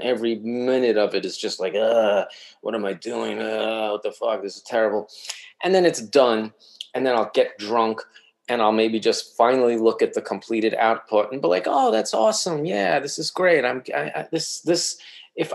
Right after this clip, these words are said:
I hadn't made this, I would probably like all of this. That's cool. That's cool." And then it's fucking over, you know, but, like, why some people, like,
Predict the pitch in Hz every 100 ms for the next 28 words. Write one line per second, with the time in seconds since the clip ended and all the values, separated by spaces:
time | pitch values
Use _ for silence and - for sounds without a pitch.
0 | 160 196 202 202 170 165 185 151 147 156
1 | 147 147 165 160 160 156 160 156 135 110
2 | 98 95 - 147 143 - 135 117 123 127
3 | - 113 110 123 127 123 107 - 123 113
4 | 117 110 117 98 85 - _ - - _
5 | _ 104 101 101 107 110 113 120 113 123
6 | 135 - 131 - 123 - 123 110 95